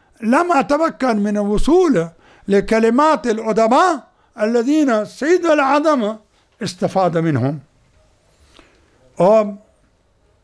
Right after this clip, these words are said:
لما قال، فإذا أفرض قال الأدباء، فلنفرض سيد مخبر صادق هذا أخبرنا أنه الأدباء قالوا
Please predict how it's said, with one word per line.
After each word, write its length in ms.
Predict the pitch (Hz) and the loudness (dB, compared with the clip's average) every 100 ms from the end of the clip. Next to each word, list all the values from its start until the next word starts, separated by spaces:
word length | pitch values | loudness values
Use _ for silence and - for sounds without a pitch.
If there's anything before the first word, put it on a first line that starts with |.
| _ _ _ _ _ _ - | _ _ _ _ _ _ -6
لما 360 | 180 208 226 220 | -2 2 2 2
قال، 720 | - 269 330 262 208 180 170 | 2 2 2 2 0 -2 -4
فإذا 480 | 220 233 269 269 262 | -2 0 2 0 -2
أفرض 200 | 196 294 | -2 -4
قال 380 | - 294 302 | -2 0 0
الأدباء، 480 | 220 170 147 139 131 - _ _ _ _ _ - | -2 -4 -6 -8 -12 -16 _ _ _ _ _ -2
فلنفرض 540 | 190 208 247 131 214 - _ _ _ | 0 2 2 0 -8 -12 _ _ _
سيد 520 | - 190 220 165 156 143 _ - | -4 0 2 0 -4 -20 _ -4
مخبر 500 | 196 - 175 165 139 | -2 -2 -6 -6 -8
صادق 540 | - 147 156 262 349 - _ _ _ 170 | -6 -4 0 2 0 -6 _ _ _ -2
هذا 480 | 175 233 311 302 254 | 0 2 2 0 -4
أخبرنا 560 | 220 208 208 330 262 208 | -4 -4 -2 0 0 0
أنه 220 | 214 190 | 0 0
الأدباء 540 | 190 185 208 214 294 302 | 0 0 2 2 2 0
قالوا 500 | 254 262 285 285 | 0 2 2 0